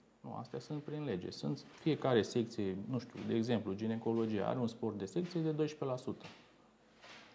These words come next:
Asta vorbim de situația normală în care nu vorbim de covid, nu vorbim de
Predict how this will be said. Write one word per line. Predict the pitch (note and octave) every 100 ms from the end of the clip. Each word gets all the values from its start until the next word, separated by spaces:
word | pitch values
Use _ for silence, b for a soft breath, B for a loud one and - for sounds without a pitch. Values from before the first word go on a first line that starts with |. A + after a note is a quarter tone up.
| b
Asta | A2 - B2+
vorbim | A2+ A#2+ A#2+ C#3+ C#3+
de | B2+
situația | - C3+ B2+ B2
normală | A#2 A#2 C#3 C#3
în | C3
care | B2+ B2
nu | C3+
vorbim | A#2 A2 A#2
de | G#2+
covid, | G2+ G2 A#2 C3
nu | A#2+
vorbim | A#2+ A#2 A#2 G#2
de | G#2 G#2